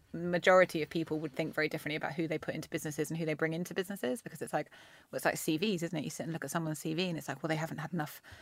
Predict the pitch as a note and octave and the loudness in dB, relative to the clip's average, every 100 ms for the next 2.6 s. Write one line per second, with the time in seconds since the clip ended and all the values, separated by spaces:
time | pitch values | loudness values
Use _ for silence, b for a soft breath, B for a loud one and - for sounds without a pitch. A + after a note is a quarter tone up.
0 | b b - D#3+ D#3 - - A#3+ D#3+ - | b b 2 4 4 0 6 6 6 2
1 | D#3+ D#3 - D#3 D3+ D3+ A3+ F3+ D#3 D3+ | 0 0 -2 -2 -2 -2 0 0 -4 -8
2 | D3 - D3 C#3+ F3 | -10 -6 -4 -2 -2